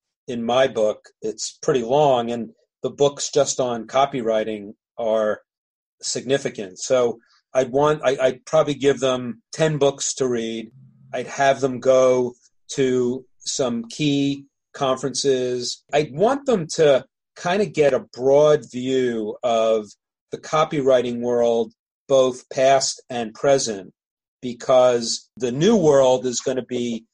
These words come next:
again, as I said, the fundamentals and the new technology. So I guess that's the thing I would tell them. I'd also try to,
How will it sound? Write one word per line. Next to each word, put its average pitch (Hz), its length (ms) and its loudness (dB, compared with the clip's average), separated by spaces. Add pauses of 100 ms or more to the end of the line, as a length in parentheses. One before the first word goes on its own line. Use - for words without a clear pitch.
(120)
again, 127 380 0
as 123 160 -4
I 120 60 2
said, 143 240 -2
the - 140 -8
fundamentals 147 840 2 (300)
and 131 180 -2
the 127 40 -2
new 127 140 -2
technology. 120 720 -2 (380)
So - 160 -6
I 151 80 -2
guess 320 340 -4
that's 185 260 2
the 139 100 -6
thing 120 280 -8
I 113 100 0
would 104 180 -4
tell 107 260 -4
them. 131 320 -12 (180)
I'd 135 220 2
also 151 880 4 (320)
try 143 600 4 (200)
to, 127 640 -4